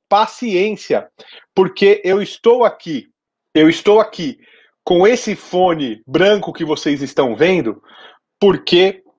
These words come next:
eu estou em contato com a equipe do canal Flávio Muniz, que vai me enviar um novo cupom.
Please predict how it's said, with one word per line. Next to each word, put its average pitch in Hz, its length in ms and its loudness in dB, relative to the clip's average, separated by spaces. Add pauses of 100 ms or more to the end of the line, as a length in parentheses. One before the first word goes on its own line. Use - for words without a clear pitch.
(680)
eu 170 520 2 (160)
estou 190 340 -4
em 220 80 -2
contato 185 540 0
com 185 160 -10
a 170 60 -4
equipe 202 520 -4
do 185 120 0
canal 151 440 0
Flávio 180 380 0
Muniz, 170 460 -14 (360)
que 220 140 0
vai 208 260 2
me 233 160 -8
enviar 202 400 0
um 220 100 -12
novo 190 360 -6
cupom. 170 500 -6